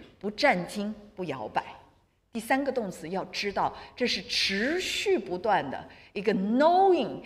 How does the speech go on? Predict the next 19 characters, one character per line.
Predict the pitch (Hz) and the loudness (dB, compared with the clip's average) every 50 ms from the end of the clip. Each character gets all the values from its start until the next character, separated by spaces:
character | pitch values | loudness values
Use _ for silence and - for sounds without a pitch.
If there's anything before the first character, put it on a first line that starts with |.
| - - - | -16 -14 -10
一 | - 202 | -8 -2
个 | 196 220 190 | 0 0 0
认 | 190 214 302 320 262 233 | 0 0 0 2 2 0
识 | 196 - - - 151 147 | 0 -2 -2 -2 -4 -6
上 | 156 - - - 202 165 151 - | -8 -6 -4 -4 -4 -4 -4 -6
帝 | 170 147 | -8 -8
的 | - - | -8 -10
过 | - - 160 139 | -10 -8 -8 -8
程。 | - - - 123 127 - _ _ _ _ | -8 -8 -12 -14 -16 -18 _ _ _ _
我 | - 247 | -6 -6
们 | 277 | -2
先 | - 381 330 | -2 0 0
来 | 302 269 | 0 0
看 | 254 - - 330 262 262 | 0 0 -2 -2 -2 -2
第 | 320 311 | -4 -4
一 | 311 269 | -2 -2
个 | 269 | -2
动 | 233 220 185 175 | -4 -4 -6 -6
词， | - - - 135 131 | -8 -6 -4 -4 -4